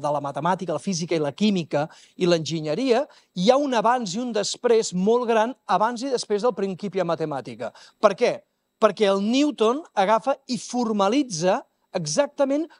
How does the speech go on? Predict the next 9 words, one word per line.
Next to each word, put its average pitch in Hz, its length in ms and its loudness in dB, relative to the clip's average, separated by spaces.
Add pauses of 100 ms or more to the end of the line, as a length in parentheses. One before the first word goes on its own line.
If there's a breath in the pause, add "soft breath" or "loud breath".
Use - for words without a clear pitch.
(140)
com 285 360 2 (100)
hem 269 240 -2
d'agafar 240 540 0 (260)
i 240 80 -6
fer 226 240 2
recerca 220 640 0
sobre 196 480 -2
matemàtic, 135 560 -10
sobre 240 380 2